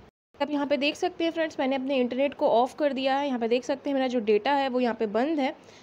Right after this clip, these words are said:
अभी simply हमको यहाँ पे क्या करना होगा, हम simply इस पे, अ, WhatsApp पे click करेंगे। WhatsApp पे click करने के बाद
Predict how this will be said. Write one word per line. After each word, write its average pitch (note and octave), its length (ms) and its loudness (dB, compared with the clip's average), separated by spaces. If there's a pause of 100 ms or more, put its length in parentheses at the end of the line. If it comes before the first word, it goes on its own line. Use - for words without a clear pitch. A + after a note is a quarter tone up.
(120)
अभी C4 120 0
simply E4 380 2
हमको E4 200 0
यहाँ D4+ 140 2
पे C#4 120 0
क्या B3+ 160 0
करना A3 260 -2
होगा, A3+ 220 -2
हम C4 140 -2
simply B3 340 -2
इस C4 100 -8
पे, C4 120 -2
अ, C4+ 60 -6 (420)
WhatsApp A3 340 -2
पे C#4+ 100 -2
click B3+ 260 -4
करेंगे। C4+ 360 0
WhatsApp B3 320 -2
पे E4 80 -2
click D4 200 -6
करने C4 280 -2
के C4+ 180 -6
बाद G3+ 340 -2